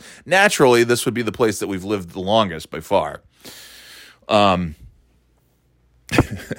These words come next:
I'm, I almost think, like, <laughs> 'cause the, you know, we're, we're really hoping that, uh, over the summer we can get the fuck out of here and into a house.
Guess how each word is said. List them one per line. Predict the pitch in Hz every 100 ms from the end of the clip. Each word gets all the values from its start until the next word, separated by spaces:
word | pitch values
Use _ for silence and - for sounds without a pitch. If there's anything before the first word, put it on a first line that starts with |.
| - - - -
I'm, | 143 156 139 - -
I | 147
almost | 170 175 170 143 -
think, | 190 - 131 117 - - - -
like, | 117 110 - - - _
<laughs> | - - - - -
'cause | 143 120
the, | 135 131 113 - _ _ _ -
you | 135
know, | 123 110 104
we're, | 127 127 131 123
we're | 123 123
really | 127 147 143
hoping | 131 131 135 123
that, | 120 101 120
uh, | 113 113
over | 117 113
the | 104
summer | - 143 120
we | 110
can | 107 107
get | 110
the | 101
fuck | - 101
out | 80 117
of | 107
here | - 85 80 82 _ _ - - - _
and | 107 107
into | 104 98
a | 85
house. | 139 117 101 -